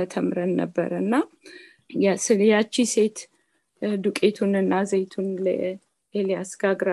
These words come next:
ሰጥታው ያንን ዘመን እንዳለፈች እና፣ እ፣ ስለዚህ ስንማር እግዚአብሔርን መታዘዝ ማለት መሰወር ማለት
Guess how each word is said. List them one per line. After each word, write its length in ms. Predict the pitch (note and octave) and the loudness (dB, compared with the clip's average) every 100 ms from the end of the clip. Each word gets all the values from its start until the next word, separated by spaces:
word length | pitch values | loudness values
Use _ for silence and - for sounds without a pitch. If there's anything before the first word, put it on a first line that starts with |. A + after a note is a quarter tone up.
| F3+ G3 | -2 -4
ሰጥታው 440 | G3 G3 - G#3+ | -4 -4 -2 0
ያንን 380 | G3+ G3 F#3+ F#3+ F#3 | 2 0 0 -2 -2
ዘመን 340 | F#3+ F3+ F3+ F#3 | -2 -2 -4 -2
እንዳለፈች 760 | G#3 G3 F3 F3 F3+ - - - | 0 0 -2 -4 -8 -12 -16 -12
እና፣ 160 | G#3 B3 - _ _ _ _ _ - | -4 -4 -4 _ _ _ _ _ -8
እ፣ 120 | G#3 | -6
ስለዚህ 500 | G3+ A3 G#3+ G3 G3+ G#3 | -4 0 0 0 -4 -8
ስንማር 640 | A3 G#3+ G3 G3 G3+ D4+ F4+ _ _ _ _ | -6 -4 -2 -2 0 -2 -4 _ _ _ _
እግዚአብሔርን 600 | - A3 G#3+ A3 G#3 G3 | -6 -4 0 -2 -2 -2
መታዘዝ 580 | G#3+ A3 - F#3+ G3 F#3+ | -4 -4 -2 -2 0 -4
ማለት 380 | G#3+ F#3 G3 G#3+ - _ - | -2 -2 -2 -4 -12 _ -6
መሰወር 440 | G#3 - G#3+ F#3+ F3+ | -6 0 0 0 0
ማለት 360 | F3 F#3+ G#3 | 0 -2 -2